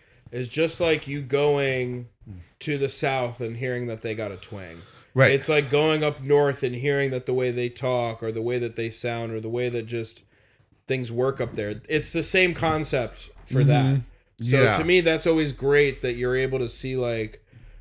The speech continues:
Speaker 1: oh, wow, like, all of this is built off of kind of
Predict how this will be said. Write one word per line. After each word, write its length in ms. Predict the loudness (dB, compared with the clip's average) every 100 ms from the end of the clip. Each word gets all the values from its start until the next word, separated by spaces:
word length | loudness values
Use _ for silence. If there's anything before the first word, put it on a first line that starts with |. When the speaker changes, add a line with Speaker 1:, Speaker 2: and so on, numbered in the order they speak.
| -20 -4
Speaker 1:
oh, 140 | 0
wow, 280 | 2 2 0
like, 260 | 0 -2 -6 -6
all 300 | 0 4 6
of 140 | 4 2
this 240 | -6 -4
is 120 | -8
built 460 | -8 -2 -2 -2 -6 -14
off 300 | -8 -6 -4
of 180 | -6 -8
kind 340 | -8 -8 -6
of 560 | -4 -4 -6 -8 -12 -16